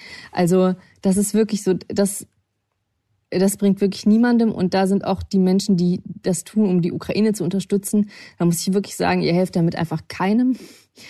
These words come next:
Und, und dann muss man aber, glaub ich, auch sagen, also ich bin jetzt keine Expertin für Russland und deswegen so ein bisschen vorsichtig mit meinem Urteil, aber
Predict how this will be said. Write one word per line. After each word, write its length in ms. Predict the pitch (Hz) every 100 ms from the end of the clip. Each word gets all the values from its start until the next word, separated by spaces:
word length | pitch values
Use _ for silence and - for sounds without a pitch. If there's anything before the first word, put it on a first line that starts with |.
| - - - - _
Und, 440 | 202 196 196 - - _ _ _ _
und 200 | - 190
dann 160 | 196 220
muss 180 | 247 240
man 200 | 220 208 - -
aber, 260 | - 190
glaub 220 | 185 196
ich, 160 | 190 -
auch 160 | 180 208
sagen, 340 | 202 185 185
also 460 | 170 175 180 180 175 165 _ _ _ _ _ _ _ _ _ _ - - _ _ _ _ _ _ _ _
ich 140 | 202 -
bin 100 | 220
jetzt 140 | 226
keine 240 | - 220 185
Expertin 440 | 202 - 202 208
für 120 | -
Russland 420 | 180 196 202 175
und 120 | 170 175
deswegen 480 | 180 180 175 175 -
so 120 | - 180
ein 60 |
bisschen 240 | 180 190 202
vorsichtig 480 | 196 202 208 202 185
mit 80 | 175
meinem 180 | 175
Urteil, 380 | 185 226 226 202
aber 380 | 170 175 175 104